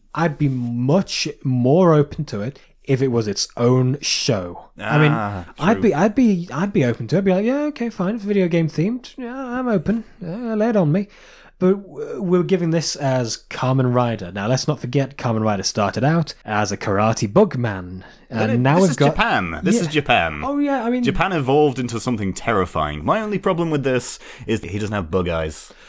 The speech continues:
Speaker 1: I mean, <sighs> you can kinda see what they're going for, but it's anime eyes, not bug eyes. Th-, there's, you don't even have, like, the usual kinda compound thing they do on
Speaker 2: Oh,
Speaker 1: all of
Speaker 2: man.
Speaker 1: them.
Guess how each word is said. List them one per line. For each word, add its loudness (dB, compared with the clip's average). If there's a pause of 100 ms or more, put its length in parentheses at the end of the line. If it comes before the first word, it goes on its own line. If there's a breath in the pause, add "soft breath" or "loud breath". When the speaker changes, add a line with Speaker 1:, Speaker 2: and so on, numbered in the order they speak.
(360 loud breath)
Speaker 1:
I 0
mean, 2 (180)
<sighs> -14
you -4
can -4
kinda 2
see 0
what 0
they're 0
going 2
for, 2
but 0
it's -4 (140)
anime 2
eyes, 2
not -4
bug -2
eyes. -6
Th-, -6
there's, 0 (120)
you 0
don't 2
even 0
have, 2
like, 4
the 4
usual 4
kinda -2
compound 0
thing -6
they -4
do -2
on 2
Speaker 2:
Oh, 4
Speaker 1:
all 4
of 0
Speaker 2:
man. 0
Speaker 1:
them. -6